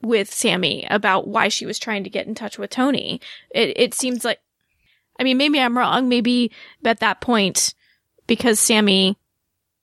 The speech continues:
was dead, he figured he could be more open about such things. But that, that message to Sammy I find really intriguing because it kind of indicates that she might have talked to Sammy about Paul and maybe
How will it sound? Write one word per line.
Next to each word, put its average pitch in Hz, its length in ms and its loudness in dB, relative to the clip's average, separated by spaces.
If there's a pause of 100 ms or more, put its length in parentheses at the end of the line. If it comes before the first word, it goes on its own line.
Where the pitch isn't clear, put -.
(240)
was 208 260 2
dead, 202 400 2
he 220 140 0
figured 208 340 0
he 226 100 2
could 196 160 2
be 208 160 4
more 190 500 0 (600)
open 240 200 2
about - 280 0
such - 240 -2
things. 131 420 -2 (760)
But 262 120 -6
that, 302 240 -2
that 277 160 0
message 381 460 -2
to 311 100 2
Sammy 254 300 2
I 226 80 2
find 233 460 2
really 247 300 2
intriguing 240 520 2
because 208 600 0
it - 200 0
kind 381 340 0
of 392 100 2
indicates 233 520 0
that - 160 -4
she 233 160 2
might 233 320 2
have 233 180 0
talked - 320 0
to 294 100 2
Sammy 339 380 2
about 349 320 2
Paul 440 400 0 (280)
and 254 220 4
maybe 254 300 4